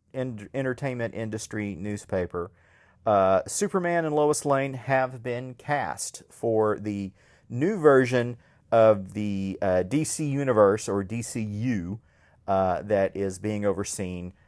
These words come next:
uh, in part by James Gunn. Uh, Superman has been cast as David Corenswet. Didn't know that name. Had to look him up. But if you saw the movie Pearl,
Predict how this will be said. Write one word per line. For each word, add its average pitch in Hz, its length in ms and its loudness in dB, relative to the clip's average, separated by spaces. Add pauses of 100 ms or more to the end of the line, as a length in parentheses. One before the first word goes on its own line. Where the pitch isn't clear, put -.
(240)
uh, 87 440 0
in 98 140 -8
part 87 400 -2
by 92 180 -4
James 87 440 -8
Gunn. 151 420 2 (540)
Uh, 101 400 2
Superman 165 720 0
has 147 180 -2
been 127 220 -8
cast 131 500 -2
as 107 300 -4 (180)
David 165 520 0 (100)
Corenswet. 135 840 0 (1120)
Didn't 180 200 0
know 180 160 4
that 160 220 4
name. 87 320 -6 (260)
Had 165 200 -2
to 165 60 2
look 143 240 0
him 113 120 -8
up. 80 220 -8 (360)
But 147 260 8
if 127 160 -6
you 123 120 -8
saw 160 280 0
the 156 80 -6
movie 143 280 -4
Pearl, 135 680 6